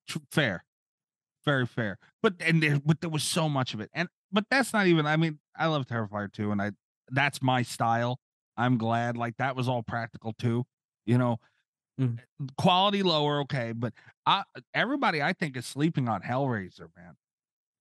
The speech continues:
Speaker 2: I didn't, I, I honestly, on this list of, uh, I think Hellraiser had the worst effect.
Speaker 1: How could you say that?
Speaker 2: I didn't like the effects in Hellraiser. I
Speaker 1: The
Speaker 2: didn't think they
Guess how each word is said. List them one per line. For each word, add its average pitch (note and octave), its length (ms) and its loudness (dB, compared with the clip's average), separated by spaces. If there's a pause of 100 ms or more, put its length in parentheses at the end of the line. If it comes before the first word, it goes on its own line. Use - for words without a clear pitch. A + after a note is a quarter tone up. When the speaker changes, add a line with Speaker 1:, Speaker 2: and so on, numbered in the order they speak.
(140)
Speaker 2:
I F3 240 0
didn't, E3+ 340 2
I, D#3+ 460 0
I - 40 -2
honestly, F3+ 720 -2 (120)
on D#3 340 2
this E3 220 0
list D3+ 340 -2 (100)
of, C3+ 500 0
uh, A#2+ 140 -10 (120)
I D3 160 -4
think C#3+ 260 -4 (140)
Hellraiser B2+ 440 0
had A#2 140 -6
the A2+ 240 -6 (500)
worst A#2+ 360 -4
effect. G#2 340 -12 (120)
Speaker 1:
How F3+ 280 -2
could F3+ 160 0
you F#3+ 100 2
say F#3+ 440 -2
that? F2+ 360 -4 (280)
Speaker 2:
I C#3+ 160 0
didn't D#3+ 240 0
like C#3 220 2
the C3 120 0
effects A#2+ 300 -6
in B2 80 -4
Hellraiser. B2 360 -2
I C3+ 60 -6
Speaker 1:
The C#3 100 2
Speaker 2:
didn't D#3+ 80 2
think D3+ 140 2
they G#3+ 60 4